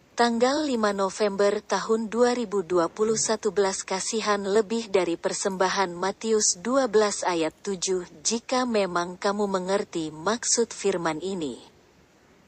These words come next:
'Yang kukehendaki ialah belas kasihan dan bukan persembahan,' tentu kamu tidak menghukum orang yang tidak bersalah."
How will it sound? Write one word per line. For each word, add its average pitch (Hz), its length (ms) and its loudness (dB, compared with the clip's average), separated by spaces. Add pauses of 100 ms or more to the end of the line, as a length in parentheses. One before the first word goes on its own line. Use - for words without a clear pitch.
(160)
'Yang 233 480 2
kukehendaki 208 880 0
ialah 180 320 2
belas 220 480 2
kasihan 202 640 0
dan 160 240 0
bukan 233 480 -2
persembahan,' 185 800 0 (480)
tentu 262 400 0
kamu 247 320 2
tidak 185 400 0
menghukum 185 640 0
orang 196 400 2
yang 170 240 0
tidak 208 400 0
bersalah." 165 640 0